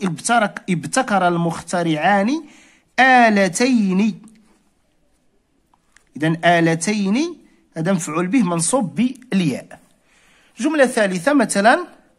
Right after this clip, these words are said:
سنقول: صنع البلدان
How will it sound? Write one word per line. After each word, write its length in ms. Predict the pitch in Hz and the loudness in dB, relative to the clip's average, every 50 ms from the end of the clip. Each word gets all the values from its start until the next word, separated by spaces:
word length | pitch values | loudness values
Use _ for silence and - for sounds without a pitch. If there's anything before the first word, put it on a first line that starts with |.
| _ _ _ | _ _ _
سنقول: 680 | - - - 262 233 202 185 - 220 240 302 349 311 - - - - - - _ _ | -12 -6 -4 -2 0 -2 -2 0 -2 -2 -2 -2 -6 -10 -16 -20 -20 -20 -20 _ _
صنع 600 | - - - 294 285 277 277 262 233 185 185 202 | -6 -2 0 2 2 4 4 4 4 6 4 4
البلدان 1120 | 214 208 202 196 185 170 196 190 190 185 185 180 165 214 240 233 208 185 180 208 262 294 302 | 4 4 2 0 2 2 2 2 2 2 0 0 2 4 4 6 6 4 2 0 -2 -2 -4